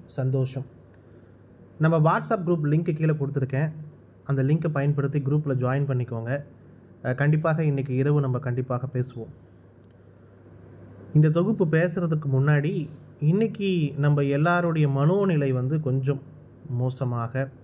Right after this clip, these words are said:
குழப்பமாக, பொதுவாக படிப்பு சம்பந்தப்பட்ட விஷயம், திருமணம் சம்பந்தப்பட்ட விஷயம்,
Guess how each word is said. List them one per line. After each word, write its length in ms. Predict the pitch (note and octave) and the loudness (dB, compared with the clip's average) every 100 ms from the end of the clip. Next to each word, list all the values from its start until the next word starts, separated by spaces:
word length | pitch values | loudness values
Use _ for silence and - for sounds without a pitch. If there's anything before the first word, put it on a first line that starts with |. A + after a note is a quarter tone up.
| - - - | -20 -14 -4
குழப்பமாக, 760 | C#3 C3+ B2+ A#2 G#2+ B2+ C3 - - - - - - - - - - - - - - - - - - | -4 -2 -4 -4 -6 -6 -6 -8 -20 -20 -20 -20 -20 -20 -20 -20 -20 -20 -20 -20 -20 -20 -20 -8 0
பொதுவாக 600 | D3 D#3+ E3 D3+ D3 F3 D#3 | 2 4 2 2 2 -2 -2
படிப்பு 420 | C#3 D3+ F#3 F#3 | 0 0 0 -2
சம்பந்தப்பட்ட 600 | D#3 D3 C#3+ C3+ C3 C3 | 0 2 2 0 -2 -2
விஷயம், 440 | B2 B2 C3+ D3 D#3 | -2 -2 -2 0 2
திருமணம் 400 | D3+ D#3+ D#3+ D#3 | 2 2 2 2
சம்பந்தப்பட்ட 640 | D#3 B2+ B2 A#2+ A2+ A#2 | 2 0 -2 -4 -6 -4
விஷயம், 420 | A#2 - B2+ C3 | -4 -4 -4 -4